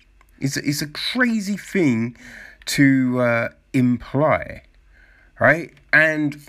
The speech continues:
they're saying that they're gonna remove this race factor,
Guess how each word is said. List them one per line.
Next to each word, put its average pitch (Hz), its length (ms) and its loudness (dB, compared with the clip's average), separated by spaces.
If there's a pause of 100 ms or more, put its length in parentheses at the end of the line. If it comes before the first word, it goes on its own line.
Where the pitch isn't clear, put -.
(840)
they're 151 200 2
saying 175 560 0
that 151 200 -4
they're 127 140 2
gonna 123 260 0
remove 110 1120 0 (680)
this 110 480 0 (320)
race 104 640 -2
factor, - 1040 -4